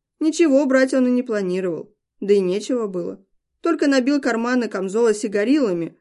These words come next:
да прихватил пару зажигалок. Хотя Нидл наверняка прикарманил ещё штук пять. Разграблять кухню лорда Гамаля на припасы он посчитал излишним. Раз уж старый йотун втянул их в это дело,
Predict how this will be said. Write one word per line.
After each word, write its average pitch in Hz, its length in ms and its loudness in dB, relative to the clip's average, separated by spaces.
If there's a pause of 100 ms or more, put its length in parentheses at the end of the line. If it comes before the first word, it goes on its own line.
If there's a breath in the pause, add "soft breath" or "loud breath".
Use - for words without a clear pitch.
(200)
да 269 140 0
прихватил 262 520 0
пару 233 240 0
зажигалок. 208 720 -6 (440)
Хотя 262 360 2
Нидл 247 420 2
наверняка 208 520 -2
прикарманил 185 680 -2
ещё 180 260 -4
штук 180 260 -12
пять. 165 340 -8 (300)
Разграблять 202 640 0
кухню 190 340 -4
лорда 190 320 -4
Гамаля 180 440 -4
на 175 140 -4
припасы 208 640 -6 (240)
он 311 140 -2
посчитал 247 480 -2
излишним. 175 600 -8 (500)
Раз 302 340 2
уж 262 100 -2
старый 262 380 0
йотун 220 420 2
втянул 226 400 0
их 196 140 0
в 196 40 -2
это 190 220 -2
дело, 214 460 -4